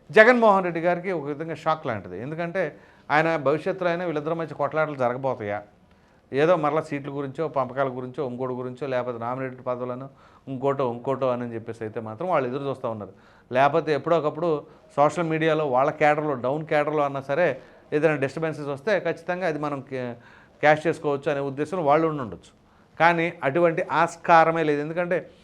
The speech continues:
ఇక్కడ పవన్ కళ్యాణ్ గారిని ఎవరైనా డిఫర్ అయ్యారంటే ఆయన పార్టీ కేడర్లో, ఆయన ఖచ్చితంగా వాళ్ళని కట్ చేస్తారు, దాంట్లో ఎటువంటి సందేహం లేదు. మీరు ఏదైనా సరే చేయదలుచుకుంటే నన్ను నమ్మితే నా వెనకాల ఉండండి, నా మాట ఫాలో అవ్వండి, అంతేగాని మీ ఇష్టం వచ్చినట్లుగా మీరు అలా చేయండి, ఇలా చేయండి, నా దగ్గర సలహాలు మాత్రం ఇవ్వద్దు. ఎందుకంటే,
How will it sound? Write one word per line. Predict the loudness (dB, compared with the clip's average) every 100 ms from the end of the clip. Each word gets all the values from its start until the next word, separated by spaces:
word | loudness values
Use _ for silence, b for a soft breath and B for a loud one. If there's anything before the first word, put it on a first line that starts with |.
| b b 0
ఇక్కడ | 0
పవన్ | 2 2 2 0
కళ్యాణ్ | 0 2 0
గారిని | 2 0 2
ఎవరైనా | 0 0 -2
డిఫర్ | -4 -4 -2 2
అయ్యారంటే | 4 2 0 0
ఆయన | 0
పార్టీ | 0 -2 -4
కేడర్లో, | -2 -2 -2 -4 -6 B B B 6
ఆయన | 8 8
ఖచ్చితంగా | 4 2 0 0 6 6 6 0 B B _ 4
వాళ్ళని | 6 6
కట్ | 2 4
చేస్తారు, | 2 2 0
దాంట్లో | 4 4 2
ఎటువంటి | 2 0 -2
సందేహం | -4 -4
లేదు. | -6
మీరు | -2 0 2
ఏదైనా | 2 4 4 4 2
సరే | 2 0 0 B B B B -8 0
చేయదలుచుకుంటే | 2 6 4 4 -4 -4
నన్ను | -2 -2
నమ్మితే | 0 0 0 0
నా | 2 2
వెనకాల | 2 2 0
ఉండండి, | 0 -4 -2
నా | -2
మాట | 0 -2
ఫాలో | 2 4 4
అవ్వండి, | 0
అంతేగాని | -2 0 0 0 -2 -6 b b b b 0
మీ | 0
ఇష్టం | 2 -2
వచ్చినట్లుగా | -2 -4 -4 -2
మీరు | 0 2
అలా | 4 2
చేయండి, | 0 -2 0
ఇలా | 0
చేయండి, | -2 -4 -4
నా | -6
దగ్గర | -6 -6
సలహాలు | -4 -2 -2
మాత్రం | -4 -6 -8
ఇవ్వద్దు. | -6 -8
ఎందుకంటే, | -8 -8 -8 -10